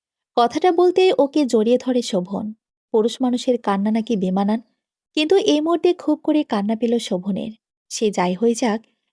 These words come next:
নির্জনাকে ছাড়ত না, কিন্তু এ কথা মুখে বলল না। কেননা সত্যি যদি অমনটি হতো তবে এ সংসার টিকিয়ে রাখতে যুদ্ধ করতে হতো বাবা মায়ের সাথে, অথবা কে জানে পরিস্থিতির চাপে হালটা সঠিক করে ধরতে পারত কিনা।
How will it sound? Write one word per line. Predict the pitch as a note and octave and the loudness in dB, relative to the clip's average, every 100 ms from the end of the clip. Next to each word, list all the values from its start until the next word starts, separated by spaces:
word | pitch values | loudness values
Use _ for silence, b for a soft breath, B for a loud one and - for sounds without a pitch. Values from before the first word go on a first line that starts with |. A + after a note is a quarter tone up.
| - | -4
নির্জনাকে | A#3+ A#3+ D4+ D4 C#4+ D4 | 0 0 0 -4 -6 -8
ছাড়ত | - G#3 - | -4 -6 -4
না, | F#3+ - A#3 _ _ _ _ _ | -8 -8 -14 _ _ _ _ _
কিন্তু | - E4 | 0 2
এ | G4 D4 D4 | 4 2 0
কথা | E4 E4 | -2 0
মুখে | D#4+ A#3 A3 C4 | 2 0 0 0
বলল | G3 F3+ | 0 -2
না। | F3 A3 A3+ _ _ _ | -6 -10 -16 _ _ _
কেননা | A3+ G#3 G3+ G#3+ | -2 0 0 -2
সত্যি | - F#3+ - G#3+ | -2 -4 -4 -4
যদি | A3+ A#3 | -2 0
অমনটি | G#3 G3 G#3+ A3+ | 0 0 -2 -2
হতো | A3 A3 B3+ _ _ _ _ - | -2 -2 -6 _ _ _ _ -2
তবে | A#3+ C4 | 0 2
এ | |
সংসার | C4+ C#4 B3+ C4+ C4+ | 0 -2 -4 -2 -4
টিকিয়ে | - G3 A3+ | -4 -2 -2
রাখতে | A#3 A3+ A#3+ | -2 -2 -4
যুদ্ধ | F#3+ F#3 G3+ | -2 -4 -4
করতে | A3+ A#3+ B3 | -2 -2 0
হতো | C4+ D4 A3+ B3+ _ A3+ | -4 -2 -2 -4 _ -6
বাবা | F#3+ G3 | -4 -2
মায়ের | G3+ G#3 | -2 -4
সাথে, | G3+ G3+ F#3 G3+ - - _ _ _ _ - | -6 -8 -10 -12 -14 -18 _ _ _ _ 0
অথবা | B3 B3+ D#4 E4+ | 0 2 2 2
কে | D4 C4+ | 2 2
জানে | C#4+ C#4+ F4 _ _ _ _ - | 2 -2 -6 _ _ _ _ 0
পরিস্থিতির | C4+ D4+ - F4+ F#4+ | 2 2 2 2 2
চাপে | F#4 F4+ F4+ F4+ | 2 2 4 2
হালটা | D4+ C4+ B3+ C#4 | 2 0 2 -2
সঠিক | - G#3 - A3 | 0 -2 -2 -4
করে | B3 B3 | 0 2
ধরতে | G#3 G#3 G3+ A#3 | 2 0 0 -2
পারত | B3+ - | -4 -4
কিনা। | B3 G3 - A3 | -4 -4 -8 -12